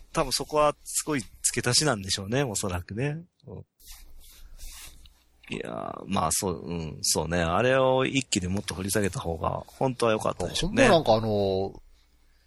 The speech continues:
Speaker 2: 俺、一番最初リアルタイムで見てた時は、
Speaker 1: はいはいはい。
Speaker 2: 第一話見た時に、
Speaker 1: はい。
Speaker 2: なんかロボットもので、
Speaker 1: はい。
Speaker 2: いきなりヒロイン死に寄ったで、と思って。
Speaker 1: あー、あー、あー、あー、あー。
Speaker 2: かつ、なんか、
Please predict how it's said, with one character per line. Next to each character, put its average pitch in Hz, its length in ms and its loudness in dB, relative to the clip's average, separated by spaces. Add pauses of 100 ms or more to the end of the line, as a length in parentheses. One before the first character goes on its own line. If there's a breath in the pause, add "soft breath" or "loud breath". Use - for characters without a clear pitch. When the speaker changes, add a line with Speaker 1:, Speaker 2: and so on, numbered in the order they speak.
(120)
Speaker 2:
俺、 151 520 6
一 - 160 2
番 359 140 8
最 262 140 6
初 233 80 8
リ 214 120 6
ア 240 60 8
ル 277 80 2
タ 247 120 8
イ 160 40 8
ム 110 60 2
で 95 80 0
見 98 100 -2
て 117 80 2
た 101 60 0
時 90 260 -10
は、 87 320 4 (120)
Speaker 1:
は 95 100 2
い - 20 2
は 80 60 0
い 76 40 -4 (120)
は - 20 -4
い。 107 60 -2
Speaker 2:
第 185 180 8
一 - 120 -2
話 101 60 0
見 107 100 -6
た 98 100 -4
時 98 220 -10
に、 92 80 -6
Speaker 1:
は 95 120 -2
い。 80 120 -4 (200)
Speaker 2:
な - 640 -6
ん - 20 -2
か 95 40 -2
ロ 104 120 0
ボ 165 140 8
ッ 196 60 -2 (120)
ト 202 120 8
も 208 160 6 (300)
の 160 80 -4
で、 147 440 6 (200)
Speaker 1:
は 85 240 0 (120)
い。 110 60 -4
Speaker 2:
い - 20 -2
き 165 80 6
な 196 100 10
り 214 60 4
ヒ - 100 4
ロ 170 100 10
イ 147 40 10
ン - 20 6
死 143 140 4
に 147 80 4
寄 156 80 8
っ - 20 8
た 113 200 4
で、 87 140 0
と - 180 -10
思 80 120 -6
っ - 20 -8
て。 - 380 -2 (460)
Speaker 1:
あ 110 60 2
ー、 - 20 6
あ 107 40 6
ー、 - 20 6
あ 104 40 6
ー、 - 0 -
あ 85 1040 2
ー、 - 60 -4
あ - 20 0
ー。 - 40 4
Speaker 2:
か 247 60 6
つ、 123 280 0
な 104 120 2
ん 139 60 -2
か、 90 340 4